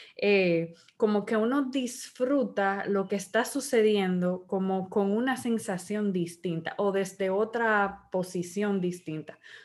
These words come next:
Cuando uno se siente como en armonía, en bienestar. Eh, y le puse como la palabra especial porque uno siente, eh, tal vez Leo lo que hacía, voy a poner algo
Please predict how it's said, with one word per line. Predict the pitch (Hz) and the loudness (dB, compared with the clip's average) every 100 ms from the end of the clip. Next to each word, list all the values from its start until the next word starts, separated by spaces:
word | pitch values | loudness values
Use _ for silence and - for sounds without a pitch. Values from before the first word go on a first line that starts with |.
| _ - | _ -6
Cuando | 185 170 175 | -2 0 0
uno | 220 | 0
se | 233 190 | -2 -6
siente | - 202 196 | -2 -2 -2
como | 185 180 175 | -4 -2 0
en | |
armonía, | 170 170 165 160 202 214 196 185 | -2 -2 -2 -2 0 0 0 0
en | 180 | 0
bienestar. | 175 175 160 156 - 190 180 175 - - - - _ | 0 0 -4 -10 -4 -2 0 -2 -8 -20 -20 -20 _
Eh, | 180 170 160 156 - | 2 2 2 -2 -4
y | - | 0
le | 196 196 | 2 4
puse | 233 311 | 4 2
como | 294 269 | 2 4
la | 240 | 4
palabra | 233 220 233 | 6 6 6
especial | 277 - 247 226 190 | 2 2 0 2 0
porque | 185 196 233 | 0 0 2
uno | 254 | 2
siente, | 277 294 285 185 170 - | 0 -2 0 -2 -8 -6
eh, | 208 180 165 - - - - - _ | 0 2 2 0 -8 -12 -18 -20 _
tal | - 190 | 4 6
vez | 185 220 | 8 8
Leo | 233 233 | 10 10
lo | 226 220 | 8 8
que | 220 | 4
hacía, | 208 233 220 190 180 - - | 4 6 6 4 -4 -16 -6
voy | 160 | 0
a | 165 | 0
poner | 175 180 185 190 | 2 0 2 0
algo | - 196 196 196 190 180 175 170 | 0 2 2 4 2 2 2 0